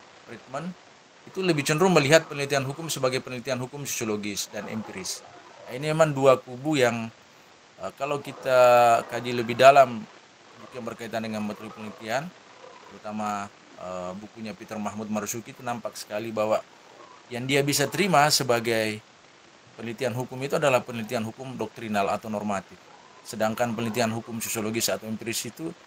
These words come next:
eh, bukan penelitian hukum menurut kacamatanya, eh, Pak Peter maupun, eh, Prof Bagirmanan.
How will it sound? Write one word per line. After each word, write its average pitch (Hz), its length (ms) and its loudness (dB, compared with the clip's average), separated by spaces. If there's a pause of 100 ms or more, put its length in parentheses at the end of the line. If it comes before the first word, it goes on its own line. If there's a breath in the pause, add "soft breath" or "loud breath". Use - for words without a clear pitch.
(360)
eh, 95 160 -14
bukan 123 240 -10
penelitian 107 480 -4
hukum 113 240 -8
menurut 104 340 -4 (640)
kacamatanya, 101 720 -6 (960)
eh, 85 260 -12
Pak - 160 -14
Peter 135 240 -10
maupun, 135 460 -6 (260)
eh, 101 300 -6 (180)
Prof 101 160 -12
Bagirmanan. 104 480 0